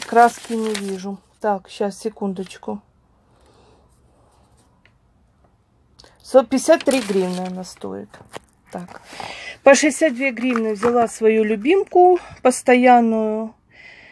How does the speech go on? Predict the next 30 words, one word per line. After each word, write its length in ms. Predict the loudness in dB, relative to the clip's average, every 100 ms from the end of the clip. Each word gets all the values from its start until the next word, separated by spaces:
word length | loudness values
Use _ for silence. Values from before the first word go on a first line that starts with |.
| -20 _ _ _ _ -4
Відновлення 640 | -2 4 4 4 4 2
і 60 | 4
захист, 600 | 6 6 4 -6 -6 -10
технологию 640 | -4 -2 0 0 0 -2 -2
Новамин 640 | 0 2 2 4 2 0 -2
взяла 340 | 0 4 6 4
отбеливающую. 960 | 2 0 -2 0 0 -4 -6 -4 -2
Она 200 | 2 2
шестьдесят 500 | 0 -4 -6 -4 -4
две 180 | 0 -2
гривны 400 | -2 -8 -8 -12
стоит. 560 | -16 -10 -8 -8 -10 -18 _ -20 -18 -18 -16 4
Так, 220 | 4 6
мужу 340 | 0 0 -2
взяла 400 | -6 -4 -2 -2
вот 140 | -2 -6
такую 400 | -8 -4 -4 -4 _
па-, 520 | 4 4 4 4 4
э, 20 |
зубную 340 | 2 -2 0 0
щетку 360 | 0 -4 -4
Parodontax, 840 | 2 4 4 2 -2 -2 -4 -6 -6
потому 400 | -6 -4 -2 -4
что 180 | -4 -6
Sensodyne 720 | -2 -2 -2 -6 -2 0 0
ему 180 | 0 0
зубная 320 | 0 0 -2
щетка 340 | -4 -4 -2
не 160 | 0 0
понравилась. 1000 | 0 -2 -2 -2 -2 -4 -4 -6 -8